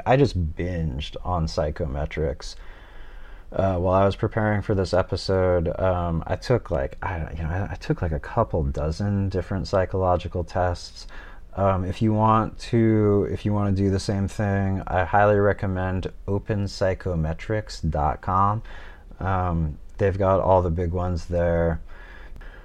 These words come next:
But it can be easy to feel a little uncertain when you take these tests, how much they actually, uh, measure anything inherent in our brains. Uh, but, but like I said,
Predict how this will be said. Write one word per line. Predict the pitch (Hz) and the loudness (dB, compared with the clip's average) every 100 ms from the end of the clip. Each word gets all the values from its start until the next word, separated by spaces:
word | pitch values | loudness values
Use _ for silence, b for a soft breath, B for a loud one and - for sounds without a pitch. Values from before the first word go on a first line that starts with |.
| B - | B 8
But | 156 127 | 8 8
it | 165 | 4
can | 165 214 202 | 4 4 8
be | 131 | 10
easy | 117 123 120 | 10 10 8
to | 110 | 6
feel | - 127 117 | 8 8 10
a | |
little | 120 113 104 | 10 10 8
uncertain | 104 - 143 107 | 6 6 6 6
when | 110 101 | 4 4
you | 95 | 2
take | - - 123 120 - | 0 2 4 2 0
these | 95 85 - | 0 0 -2
tests, | - 123 90 78 80 - - - b b b b | 0 4 6 4 -2 -10 -14 -16 b b b b
how | - 123 117 | 0 4 6
much | 110 110 117 - | 6 4 2 2
they | 104 95 | 4 6
actually, | 87 95 - 107 101 92 90 90 87 87 | 6 4 0 0 2 2 2 2 2 0
uh, | - 92 87 80 | 0 2 4 4
measure | 85 87 80 120 120 | 2 0 0 2 4
anything | 107 110 110 - 110 107 101 - | 4 2 0 -2 0 0 0 0
inherent | 92 90 98 92 92 90 - | -4 -4 -2 0 0 -2 -2
in | 87 | 0
our | 82 80 | 2 2
brains. | 82 110 101 80 73 71 - B B B B B | 2 0 0 0 -2 -4 -10 B B B B B
Uh, | 87 90 90 | 0 2 4
but, | 92 101 78 | 6 4 4
but | 101 127 | 4 6
like | 147 220 | 8 6
I | 170 | 4
said, | - 151 92 90 80 | 6 8 8 6 0